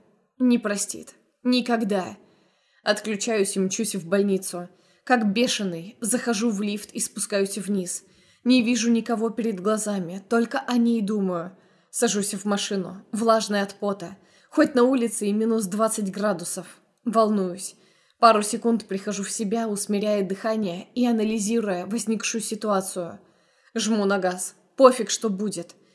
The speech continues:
Снег не дает возможности увеличить скорость. Автомобиль скользит, виляет из стороны в сторону. Начинаю задыхаться. Салон внедорожника кажется очень тесным,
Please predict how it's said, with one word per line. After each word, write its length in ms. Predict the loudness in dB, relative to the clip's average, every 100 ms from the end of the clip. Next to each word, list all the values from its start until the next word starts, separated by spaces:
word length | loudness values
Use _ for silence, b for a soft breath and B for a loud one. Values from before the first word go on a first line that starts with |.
| b b b
Снег 380 | 2 4 4 2
не 100 | 2
дает 320 | 2 0 0
возможности 680 | -4 -2 -2 -2 -4 -2 -4
увеличить 580 | -2 -2 -4 -4 -2 -2
скорость. 560 | -2 -2 -4 -8 -12 _ _
Автомобиль 560 | -4 0 2 2 2 -2
скользит, 600 | -2 -2 -2 -4 -6 -12 b b b
виляет 500 | 2 4 4 2 -2
из 120 | -2
стороны 420 | -2 0 0 0
в 80 | -4
сторону. 600 | -2 -2 -2 -4 -8 -10 _ _ _
Начинаю 440 | -2 0 0 -2 -2
задыхаться. 720 | -4 -4 -4 -6 -6 -8 -12 -20 _ _ _ _ _ -4
Салон 420 | 4 4 4 2
внедорожника 800 | 0 0 2 2 0 -2 -4 -4
кажется 420 | -4 -4 -4 -4
очень 380 | -2 -2 -2 -2
тесным, 580 | 0 -2 -2 -6 -10